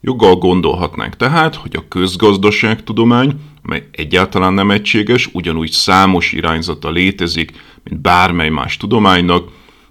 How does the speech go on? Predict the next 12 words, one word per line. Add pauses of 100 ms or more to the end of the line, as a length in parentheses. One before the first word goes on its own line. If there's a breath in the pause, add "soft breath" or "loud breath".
legalább
abban
a
kérdésben
konszenzusra
jutott
már,
hogy
mi
is
a
profit.